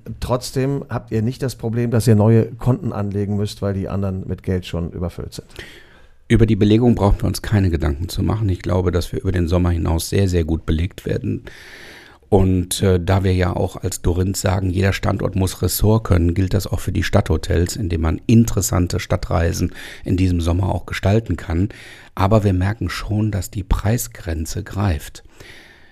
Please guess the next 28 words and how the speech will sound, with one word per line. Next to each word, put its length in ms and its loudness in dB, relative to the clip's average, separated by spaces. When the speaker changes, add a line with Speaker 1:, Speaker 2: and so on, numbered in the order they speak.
Speaker 2:
Wir 220 -4
haben 260 4
erhebliche 640 -4
Sprünge 400 -2
nach 220 -4
Corona 520 -2
in 120 -6
den 160 -6
Preisen 480 -4
vollziehen 560 -2
dürfen, 420 -2
aber 160 2
es 80 2
gibt 200 -2
Grenzen. 580 0
Und 100 -4
genau 360 4
das 260 0
würde 240 4
mit 260 -2
einer 220 2
Mehrwertsteuererhöhung 880 2
in 120 -2
der 80 0
Gastronomie 680 0
auch 160 2
weiter 280 0
ausgereizt. 800 -2